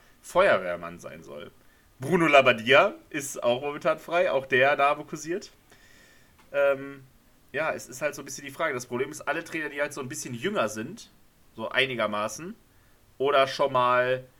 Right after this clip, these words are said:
und halt irgendwie, ich sag mal, genug Erfahrung haben, dass sie nicht komplette unbeschriebene Blätter sind,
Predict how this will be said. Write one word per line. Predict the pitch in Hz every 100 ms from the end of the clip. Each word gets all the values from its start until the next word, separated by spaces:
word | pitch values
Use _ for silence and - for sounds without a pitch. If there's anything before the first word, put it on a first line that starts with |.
| _ _ - - -
und | 117
halt | 113
irgendwie, | 117 107 110 104 101 - - _
ich | -
sag | 107
mal, | 117 120
genug | - 135 151 175
Erfahrung | - - 147 156 135
haben, | 143 143
dass | 127
sie | 131
nicht | 123
komplette | - 110 139 139
unbeschriebene | 120 113 - 110 101
Blätter | 98 98 101
sind, | 104 151 -